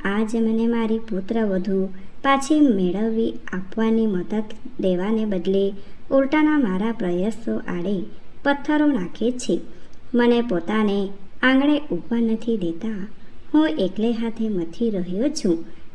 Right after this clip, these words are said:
મને બીજાનો તો ડર નથી. હું એ નાગાનો સરદાર થઈ શકું છું. મેં પંચાવન વર્ષ પાણીમાં નથી કાઢ્યા. મેં એ પાકી ત્રીસ સાલ સુધી મુંબઈ વેઠી છે.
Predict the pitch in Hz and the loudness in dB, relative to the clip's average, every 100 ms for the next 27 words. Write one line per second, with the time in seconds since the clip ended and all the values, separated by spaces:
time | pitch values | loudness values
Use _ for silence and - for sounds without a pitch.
0 | 240 240 233 185 165 220 226 220 226 226 | 2 4 4 2 2 2 2 2 2 2
1 | 190 190 220 196 190 208 196 190 - - | 2 0 0 0 -2 0 0 -2 -6 -6
2 | - 302 311 311 285 180 175 220 233 226 | 2 6 6 4 4 2 0 0 2 2
3 | 220 202 175 165 220 220 - 220 220 - | 0 -2 -4 -2 -2 -2 -2 -2 -2 -2
4 | - 160 - 269 - 190 - - - - | -6 -6 -4 -4 0 0 0 -2 -8 -8
5 | - - 233 233 233 180 180 233 226 233 | -8 0 4 4 4 2 2 0 2 2
6 | 226 220 214 - 175 175 220 226 220 214 | 2 2 -2 -4 -2 0 0 2 0 -2
7 | 226 214 180 175 208 190 - - - - | -4 -4 -4 -2 -4 -4 -6 -8 -8 -8
8 | - 240 233 233 233 233 226 - 226 220 | 0 4 6 4 4 0 -2 0 -2 2
9 | 190 220 - 214 214 220 - 175 196 196 | 2 2 0 -2 0 -2 -2 -2 0 0
10 | 190 - - 254 262 262 294 277 165 165 | -2 -6 -2 2 4 6 4 4 2 0
11 | 233 262 - | -2 -2 0